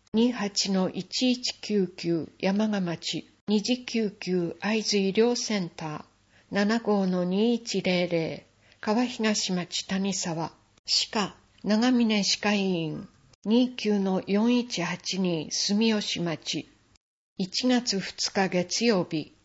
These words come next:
初期救急夜間急病センター。二八の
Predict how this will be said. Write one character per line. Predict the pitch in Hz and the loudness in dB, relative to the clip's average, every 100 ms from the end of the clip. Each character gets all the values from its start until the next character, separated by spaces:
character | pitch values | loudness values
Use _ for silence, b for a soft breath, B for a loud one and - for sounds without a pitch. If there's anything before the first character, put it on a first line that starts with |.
| - | -8
初 | - 190 | -4 -4
期 | - - | -4 -10
救 | - 247 220 - | -2 -2 -2 -4
急 | 180 160 143 _ - | -6 -4 -6 _ -6
夜 | 214 220 | -4 -2
間 | - 196 185 185 | -2 -2 -2 -4
急 | - 226 | -4 -2
病 | 233 226 208 | 2 2 2
セ | 202 185 | -2 -2
ン | 185 | -4
タ | - 165 | -4 -8
ー。 | 156 - _ _ - | -8 -10 _ _ -2
二 | 214 233 | 2 2
八 | 208 196 - 190 | 0 -2 -2 0
の | 185 | 0